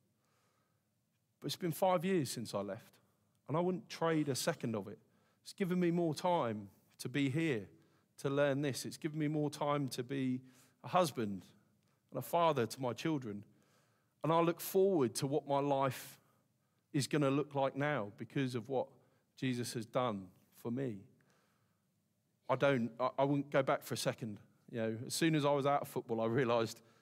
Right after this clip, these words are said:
just how oppressive and bad it was. I'm not saying it is for everyone, it certainly was for me. But what does it look like for each of us to preach the gospel? And it is gonna look different for all of us. Preaching isn't just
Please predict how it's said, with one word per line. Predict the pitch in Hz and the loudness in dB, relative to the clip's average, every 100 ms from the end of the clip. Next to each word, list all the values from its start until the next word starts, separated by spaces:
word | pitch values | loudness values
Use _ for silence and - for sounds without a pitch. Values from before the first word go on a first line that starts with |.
| _ _ _ | _ _ _
just | - 127 - | -8 -6 -4
how | 135 127 120 113 - | -2 0 0 -2 -12
oppressive | - 143 127 127 | -6 -4 -2 -2
and | 120 | -4
bad | 117 135 | -2 0
it | 123 | 0
was. | 113 104 104 | -4 -10 -8
I'm | 127 | -6
not | 156 | -4
saying | - 117 | 0 0
it | 113 | 0
is | 113 | -4
for | - | -2
everyone, | 113 104 104 | -2 -2 -4
it | 110 | -6
certainly | - 120 110 | -4 -4 -4
was | 107 110 | -8 -10
for | 113 | -12
me. | 110 110 110 _ _ _ - - _ _ _ _ - | -10 -10 -14 _ _ _ -20 -20 _ _ _ _ -2
But | 156 | 2
what | 180 | 4
does | 220 180 | 4 4
it | - | 4
look | 185 196 170 | 4 2 0
like | 107 - - - _ - | -2 -2 -8 -20 _ -8
for | 156 147 | -2 0
each | 151 - | 0 -2
of | 143 | -2
us | 143 - - | -2 -4 -14
to | - 131 | -14 -16
preach | - - - - - | -8 -4 -4 -8 -10
the | 135 | -6
gospel? | 135 120 - 104 101 - | -4 -4 -6 -12 -14 -8
And | 127 | -6
it | - | -4
is | 196 190 - | 2 2 2
gonna | 175 156 | 2 2
look | 151 - - | 2 -2 -6
different | 156 - - 104 | -6 -6 -8 -10
for | - 123 117 | -10 -6 -4
all | 120 117 | -2 -4
of | |
us. | 95 - - _ _ _ _ _ - | -8 -18 -20 _ _ _ _ _ -2
Preaching | 208 180 185 | 0 2 2
isn't | 180 165 165 | 2 2 0
just | - 143 - | 0 -2 -4